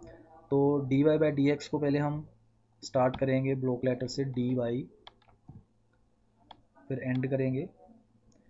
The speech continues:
फिर उसके बाद डिवीज़न का स्लैश यूज़ करेंगे और फिर उसके बाद ब्लॉक स्टार्ट डीएक्स और ब्लॉक एंड। तो एग्जैक्ट इक्वेशन वैसी ही आ गई जैसे मैंने टाइप करनी थी। अब इसमें मैंने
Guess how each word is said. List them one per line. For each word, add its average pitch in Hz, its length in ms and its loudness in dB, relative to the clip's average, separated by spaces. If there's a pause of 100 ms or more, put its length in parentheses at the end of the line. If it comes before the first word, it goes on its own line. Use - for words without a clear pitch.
(140)
फिर 139 80 0
उसके 139 200 -2
बाद 151 180 6
डिवीज़न 131 400 0
का 156 280 -2 (640)
स्लैश 127 500 -2
यूज़ 139 200 -4
करेंगे 139 340 -2 (480)
और 131 340 -2 (460)
फिर 135 120 0
उसके 143 240 -4
बाद 143 280 2 (1500)
ब्लॉक 127 440 0 (220)
स्टार्ट - 440 -2 (1040)
डीएक्स 123 1000 -8
और 123 160 -2
ब्लॉक 123 440 0 (300)
एंड। 107 240 -8 (760)
तो 127 60 0
एग्जैक्ट 147 360 0
इक्वेशन 160 360 0
वैसी 143 320 2
ही 170 120 6
आ 143 80 8
गई 143 160 4
जैसे 143 260 2
मैंने 139 180 2
टाइप 127 260 0
करनी 127 200 2
थी। 135 140 -2
अब 147 180 0
इसमें 160 380 0
मैंने 143 340 2